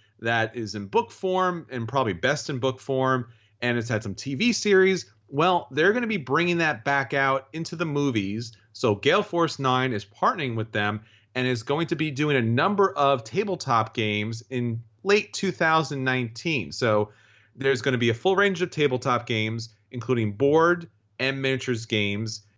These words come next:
based upon the theatrical movie release in twenty twenty. So really looking forward to that. Gale Force Nine already does Star Trek Ascendancy. They do Doctor Who. Uh, they do a number of different kind of,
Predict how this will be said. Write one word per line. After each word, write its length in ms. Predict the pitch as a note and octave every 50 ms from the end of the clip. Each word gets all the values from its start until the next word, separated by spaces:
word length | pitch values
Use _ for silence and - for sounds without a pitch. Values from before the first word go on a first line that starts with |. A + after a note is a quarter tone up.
| - B2+
based 280 | A2+ D3 E3+ F3+ -
upon 420 | F#3 - - D#3+ D3+ D3 D3 C#3+ B2+
the 400 | B2+ B2+ B2 B2 A#2+ A2+ A#2 - _ _ _ _ _ _
theatrical 880 | - A#2 A#2 A#2 A2+ A2+ A#2+ B2+ D3+ - - E3+ C#3+ - B2 A#2+ A#2 A2
movie 380 | A2 G#2+ A2 A#2+ A2+ A2 A2
release 580 | G#2+ G#2 G#2 G2 G2+ G2 G2 A2 A#2 - - - _ _ _ _ _ _ _ -
in 260 | B2 A#2 A#2 A2+ A2
twenty 360 | G#2+ - - D3 C#3+ B2 G#2+
twenty. 500 | G2+ - - - A#3 B3 G#3+ C#3+ A#2+ B2
So 520 | A#2 - - - C#3+ B2 A#2+ A#2+ A2+ A#2 - _ _ _ _
really 340 | - - B2 C#3+ F3+ G3+ G3
looking 280 | G3 F#3 F#3 F3 E3
forward 240 | - - D#3 D3+ C#3+
to 100 | - C#3+
that. 380 | B2+ C3 C3 C3 B2+ B2+ - - _ _ _ _ _ _ _ -
Gale 160 | D3+ D#3 E3
Force 320 | D#3+ - E3+ D#3+ D3+ A#2+ -
Nine 220 | D3+ D3 D3 C#3+
already 320 | C#3 C3+ C#3 C3+ C#3+ C3+
does 560 | B2+ B2 - B2+ B2+ B2 A#2+ A#2+ A#2 A#2 - _ _ _ _ _
Star 300 | - - - C#3 C3+ C3+
Trek 300 | C3 - C#3 B2+ A#2+ -
Ascendancy. 920 | G#2 - - F#3 G3 G3+ F#3 F#3 - - - G3 F#3+ F#3 F#3 F3+ F3+ - -
They 140 | - A#2 G#2+
do 240 | - A2+ A2 G#2+ G#2
Doctor 440 | - B2 A2 G#2+ A2 - - G2+ E2
Who. 560 | F2+ A#2 F#3+ G#3 G3+ F#3+ F#3+ F#3 F3+ E3+ - _ _ _ _ _ _ _ _ -
Uh, 160 | - A2+ A2+
they 200 | A2+ A#2+ D3 D#3
do 180 | D3 G3 E3+
a 60 | D3+ B2+
number 420 | B2+ C3 D3 E3+ F#3 E3+ E3 D#3+
of 80 | C#3+ B2
different 400 | C#3+ D3+ - - C#3+ C3+ B2 A#2
kind 260 | - C3 C#3+ C3 B2+
of, 160 | A#2 A2 G#2+